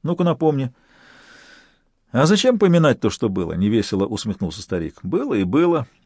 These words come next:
Ты был молодой, я был молодой. Ты честное слово дал и сдержал его. В Москве это было. Начальство на тебя, помнится, сильно зуб точило,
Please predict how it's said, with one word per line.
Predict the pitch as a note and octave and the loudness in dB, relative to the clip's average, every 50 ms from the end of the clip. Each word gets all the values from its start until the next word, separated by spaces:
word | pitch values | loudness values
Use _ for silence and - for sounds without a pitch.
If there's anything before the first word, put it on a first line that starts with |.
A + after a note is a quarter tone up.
| _ _ _ _ _ _ _ _ | _ _ _ _ _ _ _ _
Ты | - D#3+ G3 | 2 2 4
был | G3 F#3+ G3 F#3+ | 4 4 2 4
молодой, | F3 F3 F3 F3 E3 D#3 E3 E3 D#3+ D#3 C#3 - _ _ _ _ _ _ _ | 2 4 4 2 2 2 0 0 0 -2 -4 -8 _ _ _ _ _ _ _
я | - E2+ E2+ G2+ A#2 C#3 | -8 -4 0 2 2 2
был | C3+ C#3 C3 | 2 2 0
молодой. | B2+ B2+ B2 B2 A2+ A#2 A2+ A2 G#2+ G2+ _ _ _ _ _ _ _ _ _ _ _ _ _ _ _ _ _ _ _ | 0 0 0 0 0 0 -2 -2 -2 -6 _ _ _ _ _ _ _ _ _ _ _ _ _ _ _ _ _ _ _
Ты | - E3+ G#3 | 0 0 0
честное | E3 - C3+ B2+ A2 - A2+ G#2+ G2+ | 0 0 0 0 0 2 0 0 0
слово | - A#2+ C#3+ F3 F3 F3+ | 2 2 2 4 4 2
дал | E3 E3 D#3+ D#3 D#3 - | 2 2 2 2 2 0
и | G2 G2 | -2 -6
сдержал | E2+ D#2 F#2+ F2 D#2 F#2+ A#2+ C#3 D3+ | -2 -2 -4 -2 0 2 2 2 2
его. | D3+ C#3+ D3 C#3+ C#3 _ _ _ _ _ _ _ _ _ | 0 -2 -2 -6 -6 _ _ _ _ _ _ _ _ _
В | - A#2 F#2 | -10 -8 -4
Москве | B2 D#3+ F3 - - - C#3 D#3 D#3 | -2 -2 -2 -2 -4 -2 0 2 2
это | C#3 A#2 - A#2 | 2 2 0 -2
было. | G#2 G#2+ G#2 E2+ D2 D#2+ - _ _ _ _ _ _ _ _ _ _ _ _ _ _ | -2 -2 -6 -6 -6 -10 -16 _ _ _ _ _ _ _ _ _ _ _ _ _ _
Начальство | - G2 G#2 A2+ - - D#3 D3+ D3+ C#3+ B2 - - G#2+ | -4 -2 -2 0 0 2 2 2 2 2 -2 -4 -6 -4
на | G#2+ A2 G#2+ | -2 -2 -2
тебя, | - - A#2 B2 C3+ | -2 -4 -4 -4 -4
помнится, | B2+ _ B2 A#2+ A#2 A2+ A2 G#2 - A2 | -4 _ -4 -2 -2 -2 -4 -4 -6 -10
сильно | G2 - C3 B2 A#2 A2+ A2 | -6 -4 -2 -2 0 0 0
зуб | F#2+ A2+ F3+ G#3 F#3+ | 0 0 -2 -2 -2
точило, | - - C#3 B2 - - A#2+ G2+ F2 E2 | 0 -2 -2 -2 -2 -4 -4 -2 -2 -4